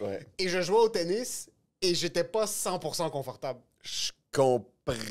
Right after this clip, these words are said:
Speaker 2: Quand
Speaker 1: il y a
Speaker 2: je
Speaker 1: quand
Speaker 2: regardais les
Speaker 1: même
Speaker 2: gars jouer au basket, puis je suis comme, « Ah, ça, c'est les bad boys. »
Speaker 1: Mais il y a quand même un esti de step, je trouve, entre
Speaker 2: La pornographie gay et
Speaker 1: Ouais.
Speaker 2: le tennis,
Speaker 1: Ouais,
Speaker 2: c'est,
Speaker 1: ouais.
Speaker 2: y a pas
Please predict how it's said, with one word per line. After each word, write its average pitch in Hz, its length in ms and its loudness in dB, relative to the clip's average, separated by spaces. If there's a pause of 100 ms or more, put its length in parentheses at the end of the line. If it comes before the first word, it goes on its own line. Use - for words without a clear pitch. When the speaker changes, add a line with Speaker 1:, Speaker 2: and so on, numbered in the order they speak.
(200)
Speaker 2:
Quand - 640 2
Speaker 1:
il - 40 6
y 143 40 10
a 147 40 10
Speaker 2:
je - 0 -
Speaker 1:
quand 190 60 0
Speaker 2:
regardais 175 220 8
les - 60 6
Speaker 1:
même 202 160 8
Speaker 2:
gars 247 40 6
jouer 233 140 2
au 220 60 8
basket, 196 420 0
puis - 40 -8
je - 40 -6
suis - 60 -6
comme, « 160 200 -4
Ah, 185 60 0
ça, 196 220 0
c'est 196 120 -2
les 160 120 0
bad 151 260 -4
boys. » 151 220 -2 (920)
Speaker 1:
Mais 135 100 2
il 139 40 6
y 143 40 6
a - 40 4
quand 156 140 6
même 175 160 2
un 123 180 4
esti 147 360 -2
de 113 40 -6
step, - 340 2
je - 80 -6
trouve, 135 300 -4
entre 120 340 -4 (560)
Speaker 2:
La 165 120 2
pornographie 175 680 0
gay 190 300 0
et 170 80 2
Speaker 1:
Ouais. 139 120 10
Speaker 2:
le 127 120 8
tennis, 196 400 -2
Speaker 1:
Ouais, 123 140 4 (120)
Speaker 2:
c'est, 117 80 8
Speaker 1:
ouais. 110 160 0
Speaker 2:
y 180 60 0
a 175 60 2
pas 214 180 0